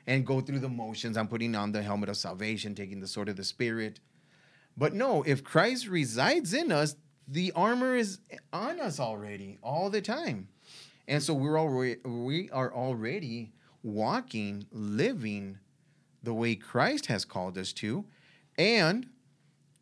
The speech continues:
um, it doesn't have to be intimidating when we hear all the time on mission. As long as we, you know, God calls everyone to,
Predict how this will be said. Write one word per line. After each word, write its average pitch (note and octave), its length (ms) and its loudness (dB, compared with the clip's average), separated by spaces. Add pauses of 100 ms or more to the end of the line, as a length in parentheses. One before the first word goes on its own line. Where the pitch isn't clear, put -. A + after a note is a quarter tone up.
(440)
um, C3+ 680 4 (320)
it C3+ 120 2
doesn't F3 260 4
have D#3 160 4
to D#3+ 80 -2
be D3 140 0
intimidating A2+ 640 0
when G#2 120 -2
we G#2 100 -4
hear G#2+ 340 -4 (300)
all A2+ 320 0
the G#2+ 120 -4
time G2+ 300 -4
on G2+ 160 -4
mission. F#2 440 -10 (460)
As G#2+ 160 -4
long B2+ 240 0
as B2 160 -2
we, A#2+ 160 -4
you B2 260 -2
know, G#2 300 -4 (840)
God A#2 220 -2
calls A2+ 520 -4 (320)
everyone G#2 560 -2
to, G2 540 -8